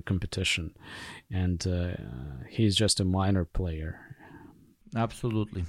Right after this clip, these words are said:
Speaker 2: So no, no matter what someone, uh, particularly be it, uh, a comrade or not, uh, thinks about,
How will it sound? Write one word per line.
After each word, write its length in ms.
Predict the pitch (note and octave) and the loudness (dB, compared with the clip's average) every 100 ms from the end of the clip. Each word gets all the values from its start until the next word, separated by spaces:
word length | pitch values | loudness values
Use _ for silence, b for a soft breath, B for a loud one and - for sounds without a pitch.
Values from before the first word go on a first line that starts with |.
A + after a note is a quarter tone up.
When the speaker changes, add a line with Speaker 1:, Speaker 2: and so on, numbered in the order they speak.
| G2+ | -2
Speaker 2:
So 300 | - C3 A#2+ | 4 4 6
no, 260 | C#3+ C3+ C#3 | 2 4 4
no 220 | C#3 C#3 | 6 6
matter 200 | C#3+ C3+ | 8 8
what 320 | A2 A#2+ G2 | 8 6 6
someone, 760 | - - A2 G2+ G2 F#2+ F#2 | 0 6 6 8 6 6 6
uh, 120 | F#2 F2+ | 4 2
particularly 640 | - - F#2 F#2 F2 E2+ | 0 -2 -2 2 4 4
be 260 | E2 F2 E2+ | 2 2 2
it, 220 | D#2+ - | 0 0
uh, 220 | F2 E2 | 2 2
a 60 | E2 | 0
comrade 420 | - F#2+ F2 E2+ | 4 4 4 4
or 80 | E2+ | 4
not, 260 | F2 E2+ - B B B - | 4 2 -2 B B B 0
uh, 200 | G2+ F2+ | 4 4
thinks 600 | - B2 A2+ A2 - - | 6 10 10 10 4 0
about, 460 | F2+ E2 F2 F2 | 0 4 4 4